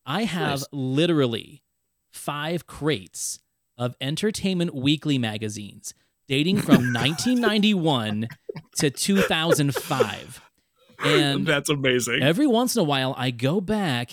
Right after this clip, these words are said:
Speaker 1: and I dig into these and look into the, like, Real Talk section where they were talking about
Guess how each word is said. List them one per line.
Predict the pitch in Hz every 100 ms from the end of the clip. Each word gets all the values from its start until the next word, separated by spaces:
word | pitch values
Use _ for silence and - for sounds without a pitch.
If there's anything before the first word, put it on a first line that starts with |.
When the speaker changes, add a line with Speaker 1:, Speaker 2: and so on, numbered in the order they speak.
| -
Speaker 1:
and | 135
I | 131
dig | 131 139 208
into | 220
these | 139 123 120 120 113 -
and | 131 131
look | 165 170
into | 151 160
the, | 139
like, | 127 123 120
Real | 117 127 165 175
Talk | - 147 170
section | - 139 123 127
where | 123
they | 120
were | 123
talking | 120 135 120 135
about | 123 120 117